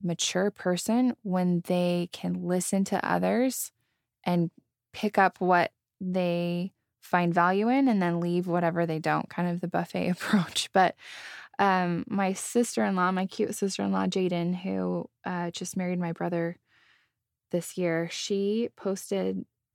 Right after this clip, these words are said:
it's like a life lessons advi-,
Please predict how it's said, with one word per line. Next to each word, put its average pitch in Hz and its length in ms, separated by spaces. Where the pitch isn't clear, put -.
it's 190 220
like 196 240
a 185 300
life 233 300
lessons 202 640
advi-, 185 420